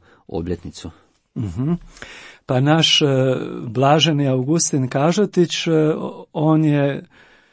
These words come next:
Speaker 2: evo, sin reda propovjednika. Jasno, sin je crkve, pa onda sin reda propovjednika dominikanskoga reda,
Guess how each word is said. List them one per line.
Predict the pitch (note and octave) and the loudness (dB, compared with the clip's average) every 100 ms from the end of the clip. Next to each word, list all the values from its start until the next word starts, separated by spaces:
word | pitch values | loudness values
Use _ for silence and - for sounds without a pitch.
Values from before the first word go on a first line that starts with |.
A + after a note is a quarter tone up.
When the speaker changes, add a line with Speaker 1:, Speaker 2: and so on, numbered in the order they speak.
| _ - C#3 C#3 | _ -4 0 2
Speaker 2:
evo, | D3+ D3 B2+ | 2 4 4
sin | - F3+ D#3+ C3 - - _ _ - | 6 6 6 2 -2 -14 _ _ 0
reda | C#3+ E3+ D3+ C#3+ | 6 8 8 6
propovjednika. | - C#3+ D3 C#3+ D3 D3 E3+ F3+ F3 A2 F#2 | 4 0 2 4 4 6 6 4 2 -4 0
Jasno, | C#3 C#3+ - C3+ | 4 4 4 2
sin | - F3+ D#3 | 6 8 8
je | C3+ | 6
crkve, | A#2+ - G3+ F3 - D#3+ D3 - - - - - | 2 6 6 4 4 4 4 -2 -20 -20 -10 4
pa | D#3 | 8
onda | D3 D3+ C3 | 8 4 4
sin | - D#3 C#3 | 4 6 6
reda | C3 C#3+ C3 B2+ A#2+ - _ - - _ | 6 4 4 4 2 -2 _ -20 -20 _
propovjednika | - C3+ C#3+ B2+ C3 B2 D3+ F3+ - D#3 C#3 - | -2 0 2 2 2 4 4 4 4 4 4 -2
dominikanskoga | C3 C3 C3 C3 D3 C#3+ B2 - B2+ B2 B2 A#2+ - _ - | -6 -2 0 0 0 0 0 0 -2 -2 -2 -2 -6 _ -8
reda, | B2 C#3 F3+ F#3+ F3 D#3+ | -2 2 4 6 6 4